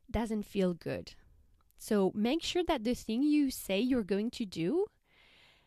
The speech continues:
uh, is something you're okay with. So let's take an example.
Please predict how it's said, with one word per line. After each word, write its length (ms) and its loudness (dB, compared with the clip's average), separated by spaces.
uh, 220 -4
is 100 -4
something 420 0
you're 240 2
okay 360 -4
with. 260 -10
So 120 -8
let's 340 -6
take 300 -6
an 100 -2
example. 600 -12